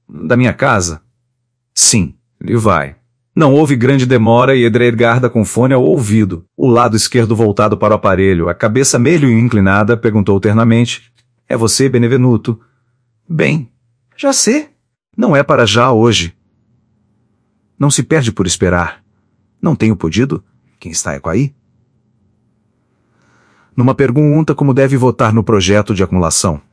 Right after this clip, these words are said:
Diziam e queria. Ouviu agora. Não faz questão. Sim. O que acha você? Entendi. Contra. Ele quer vetar.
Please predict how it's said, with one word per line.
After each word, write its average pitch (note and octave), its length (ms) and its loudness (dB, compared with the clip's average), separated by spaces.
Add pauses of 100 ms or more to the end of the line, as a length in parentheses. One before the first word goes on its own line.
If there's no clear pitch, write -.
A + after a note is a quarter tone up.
(540)
Diziam A2 340 -2
e G#2 40 -4
queria. C3+ 520 0 (480)
Ouviu C#3 320 -4
agora. G#2 560 -4 (1080)
Não D#3 140 -4
faz D3 260 -4
questão. E2+ 440 -6 (120)
Sim. F2+ 460 -8 (140)
O - 40 -20
que - 160 -6
acha D3 220 0
você? B2 460 -2 (360)
Entendi. C3+ 540 0 (1700)
Contra. F#3 440 -2 (520)
Ele A2+ 120 -10
quer A#2+ 200 -2
vetar. A#2 480 -4